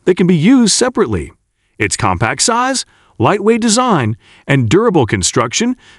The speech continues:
make it a practical and useful tool for outdoor activities and travel. Top thirteen is a versatile kitchen appliance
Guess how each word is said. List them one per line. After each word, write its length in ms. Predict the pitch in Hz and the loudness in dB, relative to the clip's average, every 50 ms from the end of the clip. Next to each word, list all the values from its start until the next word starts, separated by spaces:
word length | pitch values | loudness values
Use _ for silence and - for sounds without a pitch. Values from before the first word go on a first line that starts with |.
| _ | _
make 220 | - 220 285 277 - | 0 0 0 2 0
it 80 | 285 | 0
a 60 | 262 226 | -2 -2
practical 640 | - - - 254 269 254 - 185 143 156 143 165 | -2 -2 -2 -2 -2 0 -2 0 0 2 2 2
and 140 | 185 208 226 | 2 2 4
useful 400 | 269 277 254 - - 147 117 104 | 4 4 2 2 2 2 0 2
tool 340 | - - 101 90 85 90 101 | 2 0 0 2 0 -2 -2
for 180 | - - 123 | -2 -2 0
outdoor 400 | 107 107 131 139 120 135 120 113 | 0 0 -2 0 2 2 4 4
activities 540 | 104 101 92 - 175 202 208 208 220 220 202 | 2 0 -2 0 0 0 0 0 0 0 0
and 140 | 254 262 226 | 0 -2 0
travel. 480 | - 277 254 220 131 95 - - _ _ _ _ _ _ _ _ _ _ _ _ _ _ _ - | 0 0 0 0 -2 -4 -10 -14 _ _ _ _ _ _ _ _ _ _ _ _ _ _ _ -2
Top 240 | - 254 277 262 - | -2 0 0 0 2
thirteen 640 | 262 202 170 120 - - 113 92 73 62 - - _ _ _ _ _ _ _ _ _ _ | 2 2 2 2 0 -2 -2 -4 -4 -8 -14 -18 _ _ _ _ _ _ _ _ _ _
is 220 | - 240 269 220 208 | -2 0 0 2 2
a 40 | 175 | 2
versatile 520 | 139 131 180 214 214 - 214 202 196 175 | 2 2 0 2 2 0 2 2 2 2
kitchen 280 | - 247 233 - 233 208 | 2 -2 0 0 0 0
appliance 500 | 151 - 139 120 98 92 82 71 - | 0 0 -2 -2 -2 -2 -6 -8 -8